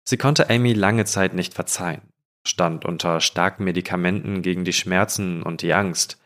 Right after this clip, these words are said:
musste deswegen auch einen Entzug machen.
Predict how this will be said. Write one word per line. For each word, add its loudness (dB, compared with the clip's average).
musste 2
deswegen 4
auch 0
einen 0
Entzug 0
machen. -2